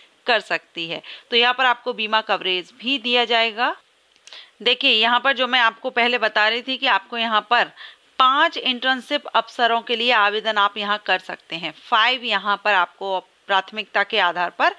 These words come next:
पांच इंटर्नशिप आप अपने इंटरेस्ट के आधार पर, कार्य क्षेत्र के आधार पर यहाँ पर चूज कर सकते हैं।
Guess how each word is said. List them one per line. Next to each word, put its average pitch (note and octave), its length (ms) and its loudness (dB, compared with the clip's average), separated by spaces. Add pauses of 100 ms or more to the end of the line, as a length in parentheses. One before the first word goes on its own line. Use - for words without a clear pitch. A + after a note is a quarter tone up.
(360)
पांच D4+ 260 4
इंटर्नशिप A#3 540 -2
आप G3 140 2
अपने A3+ 260 -2
इंटरेस्ट A3 440 -2
के A#3 100 0
आधार G3+ 300 2
पर, G3+ 220 0 (220)
कार्य G#3+ 240 2
क्षेत्र G#3 340 -8
के G#3 140 -4
आधार F#3 340 0 (120)
पर C#4 180 2 (400)
यहाँ G#3+ 240 2
पर B3 120 0
चूज A3 320 -12
कर F#3 200 -2
सकते - 420 -12
हैं। D#3+ 180 -14